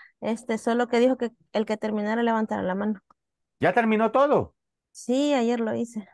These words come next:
Speaker 2: Dios me guarde, Jessica. <laughs>
Speaker 1: <laughs>
Speaker 2: Vaya, ok.
Speaker 1: Vaya.
Speaker 2: Ya vamos a empezar a llamar a los que ya terminaron.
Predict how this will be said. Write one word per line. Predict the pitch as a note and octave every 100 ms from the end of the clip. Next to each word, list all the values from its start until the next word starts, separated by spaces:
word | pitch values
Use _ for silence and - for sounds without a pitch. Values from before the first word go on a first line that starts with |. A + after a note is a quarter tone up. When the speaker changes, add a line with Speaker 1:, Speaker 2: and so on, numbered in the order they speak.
| _ _ _ - D#3+ -
Speaker 2:
Dios | G#2+ F#2
me | F2+
guarde, | F2+ F2+ F2 G2
Jessica. | F#2+ F#2+ G2 - - B2+ G#3+ -
<laughs> | - A#3 D4+ C4+ C#4 C4+ - - C#4 - C#3+ G#3+ A4 - -
Speaker 1:
<laughs> | - - G2 G#2 -
Speaker 2:
Vaya, | G2 G2 F2 F#2 G#2+ F#2+ F2+
ok. | G#2 - A#2 G#2 - _ _ -
Speaker 1:
Vaya. | A#3+ G#3 F#3+ F#3+ _ _ _ _ _ _ _ _ _ _
Speaker 2:
Ya | F2+ F#2
vamos | G#2 G#2 G#2
a |
empezar | F#2 F#2+ G#2+
a | G2+
llamar | G2+ A2+ F#2+
a | D2
los | D2 C#2+
que | - C2+
ya | F2
terminaron. | E2+ E2+ E2+ G2+ F2 E2